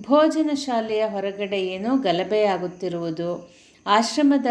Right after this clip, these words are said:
ಒಳಗಿದ್ದ ಸ್ವಾಮೀಜಿಯವರಿಗೆ ಕೇಳಿಸಿತು. ಅವರು ತಮ್ಮ ಶಿಷ್ಯರನ್ನು ಕರೆದು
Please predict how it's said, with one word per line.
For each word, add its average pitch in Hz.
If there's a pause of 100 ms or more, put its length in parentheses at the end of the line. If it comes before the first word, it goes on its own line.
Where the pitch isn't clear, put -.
ಒಳಗಿದ್ದ 196
ಸ್ವಾಮೀಜಿಯವರಿಗೆ 196
ಕೇಳಿಸಿತು. 190 (640)
ಅವರು 320
ತಮ್ಮ 233
ಶಿಷ್ಯರನ್ನು 233
ಕರೆದು 196